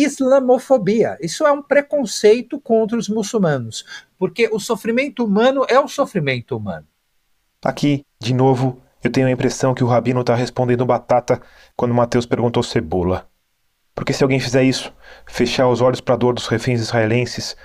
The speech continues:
Speaker 2: ou cobrar que Israel seja algo diferente do restante dos países só porque ali vivem judeus, isso é antissemitismo. Mas não é isso que tá acontecendo. O que a comunidade internacional tá cobrando é que Israel obedeça às regras da nossa civilização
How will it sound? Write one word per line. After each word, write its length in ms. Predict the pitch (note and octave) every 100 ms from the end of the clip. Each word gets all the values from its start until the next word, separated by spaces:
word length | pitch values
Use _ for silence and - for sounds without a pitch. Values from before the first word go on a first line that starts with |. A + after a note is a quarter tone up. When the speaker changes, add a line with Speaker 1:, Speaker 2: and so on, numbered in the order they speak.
| - -
Speaker 2:
ou 100 | A#2+
cobrar 280 | B2+ B2+
que 60 | B2
Israel 360 | - A#2+ B2 A#2+
seja 260 | B2 A#2
algo 180 | A#2 A#2+
diferente 360 | A2+ - A#2 -
do 80 |
restante 340 | A2 A2+ A#2+ A#2
dos 120 | -
países 460 | - A2+ A#2 A2 -
só 120 | A#2
porque 200 | - -
ali 140 | A#2
vivem 300 | A#2 A#2 A#2+
judeus, 480 | A2 G#2 B2 B2 - - - - -
isso 300 | C3 - B2+
é 60 | B2+
antissemitismo. 920 | B2+ - - B2+ A#2+ - G2+ F2 G2 - _ _ _ _ - - -
Mas 160 | B2+ A#2+
não 180 | C3+
é 100 | C3+
isso 280 | B2 C3 B2+
que 80 | -
tá 80 | A#2+
acontecendo. 760 | - A#2+ A#2 - F#2+ F#2 F2 - _ _ _ _ _ _ -
O 60 | -
que 100 | C3+
a 60 |
comunidade 480 | B2+ B2+ B2+ B2 B2
internacional 480 | B2 B2 A#2 B2 A#2
tá 80 | -
cobrando 460 | G#2+ A2 B2+ B2 - - - -
é 40 |
que 100 | -
Israel 380 | B2 - B2+ B2+
obedeça 440 | B2 B2 B2 B2+
às 100 | B2+
regras 320 | - B2 B2 A#2+
da 100 | A#2+
nossa 240 | A#2+ B2
civilização 800 | - B2+ A2+ A#2 A2 - B2